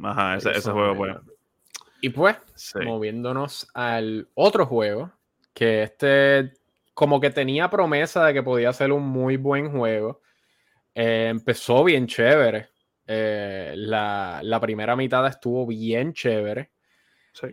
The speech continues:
Speaker 2: Y ya tercero y cuarto, mano, ya el control estaba completamente. Y claro, estoy hablando de Milwaukee, Boston.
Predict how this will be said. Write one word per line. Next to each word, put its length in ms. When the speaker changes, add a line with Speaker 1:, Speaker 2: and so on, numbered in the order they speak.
Speaker 2:
Y 260
ya 500
tercero 440
y 40
cuarto, 460
mano, 240
ya 80
el 140
control 380
estaba 460
completamente. 800
Y 60
claro, 260
estoy 220
hablando 380
de 100
Milwaukee, 580
Boston. 560